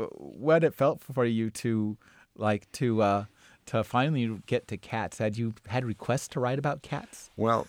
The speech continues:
Speaker 2: m-, my wife likes cats, and we've had them on and off, and I said, "The only cat I like is a cat that's like a dog. You know, you call it, and it comes, and it's, it's your pal and all this stuff." But, uh,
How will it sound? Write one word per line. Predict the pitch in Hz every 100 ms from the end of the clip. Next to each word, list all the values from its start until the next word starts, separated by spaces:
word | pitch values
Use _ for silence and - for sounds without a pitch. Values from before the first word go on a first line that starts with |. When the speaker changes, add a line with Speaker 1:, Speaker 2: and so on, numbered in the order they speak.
| -
Speaker 2:
m-, | 85 53 - _ -
my | 110 110
wife | 123 131 -
likes | 67 65 -
cats, | - 53 53 - - -
and | 82 80 69 -
we've | 98 -
had | 110 104
them | 90 80
on | 85 82
and | 76
off, | 76 71 -
and | 73
I | 76
said, | - 82
"The | 92
only | 98
cat | - 78 71
I |
like | 69 67 -
is | 64
a | 65
cat | - 69
that's | 69 -
like | -
a | 58
dog. | 62 64 62 52 57
You | 65
know, |
you | 62 64
call | - 67 65
it, | 62
and | 62
it | 62 -
comes, | 82 71 69 65
and | 69 65
it's, | - -
it's | 67 -
your | 71
pal | - 76 73 69
and | 71
all | 71 69
this | 65 -
stuff." | - 64 64 - - - - - _ -
But, | 85 80 80
uh, | 78 78